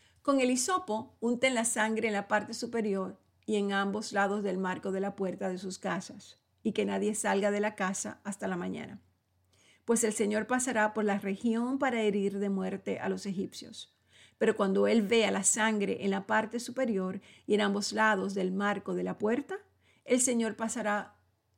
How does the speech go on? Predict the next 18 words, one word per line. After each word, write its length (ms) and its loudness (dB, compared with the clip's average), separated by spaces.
esa 280 2
casa 520 -6
de 120 -2
largo. 480 -4
No 240 0
permitirá 760 -2
que 140 2
su 200 -2
ángel 300 -2
de 120 0
la 80 -2
muerte 560 -4
entre 360 0
en 60 -2
las 180 -4
casas 360 -6
de 80 0
ustedes 560 -4